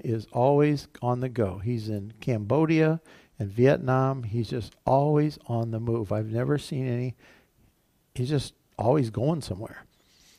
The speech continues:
And, uh, so he's got a, a great testimony of being a witch doctor and a Buddhist priest and then coming to the Lord. And, uh, he's, he's been a good friend, and, and he's just somebody that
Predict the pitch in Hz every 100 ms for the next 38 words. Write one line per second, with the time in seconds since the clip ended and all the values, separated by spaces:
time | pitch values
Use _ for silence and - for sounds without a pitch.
0 | - 123 107 104 104 101 104 - - _
1 | - 127 123 131 123 120 120 - - 123
2 | 110 165 202 - 143 147 151 131 139 147
3 | 110 123 120 113 113 135 - 131 127 131
4 | 147 143 123 98 120 120 120 - - 139
5 | 151 143 - 104 110 113 110 120 120 117
6 | 113 127 151 104 98 _ _ _ _ -
7 | 117 107 104 98 107 - _ _ _ _
8 | - _ - 120 107 - 135 110 123 120
9 | 110 120 - 120 143 175 139 110 - 110
10 | 123 104 123 123 - 131 120 131 127 120